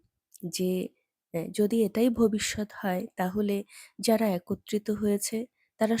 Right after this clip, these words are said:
সকলেই শিব বাবা আর ব্রহ্মা বাবার সাথে, বাবা, দেখা করতে চায়।" তখন বাপদাদা বললেন, "যেমন বাপদাদা সবসময় বাচ্চাদের সাথে দেখা করেন,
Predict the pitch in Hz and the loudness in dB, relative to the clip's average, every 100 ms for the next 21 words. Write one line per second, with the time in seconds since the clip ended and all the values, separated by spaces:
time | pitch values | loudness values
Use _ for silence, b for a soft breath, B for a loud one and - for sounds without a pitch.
0 | - 226 214 254 277 294 - 180 165 175 | 2 2 2 0 0 0 0 -2 0 -2
1 | 175 170 170 165 160 160 160 165 160 - | -2 -4 -2 -2 -2 -6 -6 -4 -6 -4
2 | 165 - 214 175 175 240 403 B B B | -8 -6 -6 -4 -2 -2 -4 B B B
3 | 185 185 - 254 220 180 165 165 147 - | -2 -2 0 0 2 0 -4 -6 -8 -10
4 | 226 _ b b b _ 160 - 180 160 | -14 _ b b b _ -12 -8 -6 -2
5 | 151 - - 190 262 262 202 165 151 156 | -4 -4 -4 -2 -2 0 0 0 -2 -6
6 | 180 _ - 165 208 202 262 277 202 190 | -12 _ -10 -2 0 2 0 2 0 -2
7 | _ 202 202 208 - 175 - 214 214 214 | _ -4 -2 -4 -2 -4 -4 -6 -6 -4
8 | 160 - 165 156 156 - 151 175 160 151 | -6 -6 -8 -8 -8 -8 -6 -6 -6 -8
9 | - 170 170 156 147 214 | -4 -4 0 0 0 -2